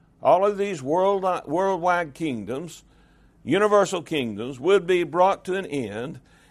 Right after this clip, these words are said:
and there has not been another like any of them.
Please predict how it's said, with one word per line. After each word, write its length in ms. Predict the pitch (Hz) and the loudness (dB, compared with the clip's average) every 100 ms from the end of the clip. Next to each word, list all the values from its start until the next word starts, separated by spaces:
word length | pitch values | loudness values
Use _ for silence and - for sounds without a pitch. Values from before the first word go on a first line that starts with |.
| _ | _
and 180 | 180 202 | 0 4
there 120 | 190 | 4
has 180 | 170 156 | 4 2
not 480 | 165 196 202 - 131 | 2 0 0 -6 -6
been 220 | 185 185 | -4 -2
another 960 | 135 156 151 202 240 160 107 127 147 - | -2 -4 -2 4 6 4 2 -2 -4 -4
like 400 | 151 185 185 - | 0 2 0 -6
any 260 | 185 180 170 | -8 -6 -6
of 400 | - 180 139 85 | -4 -2 -2 -4
them. 120 | - | -20